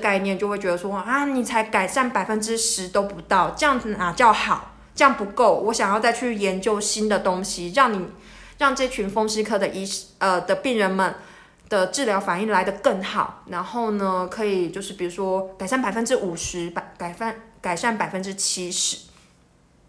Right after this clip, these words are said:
是这样的一个概念。那就比如说像干显性关节炎，一开始用抗肿瘤坏死因子阿法的这个生物制剂的时候啊，其实，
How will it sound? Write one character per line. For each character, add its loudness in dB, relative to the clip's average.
是 -4
这 0
样 6
的 4
一 4
个 2
概 0
念。 -6
那 2
就 4
比 -4
如 0
说 2
像 2
干 2
显 0
性 0
关 4
节 -2
炎， -2
一 -2
开 2
始 -2
用 2
抗 0
肿 -4
瘤 0
坏 2
死 -6
因 0
子 -10
阿 4
法 0
的 -4
这 -4
个 0
生 2
物 -2
制 -4
剂 -6
的 2
时 -6
候 2
啊， 2
其 -8
实， 0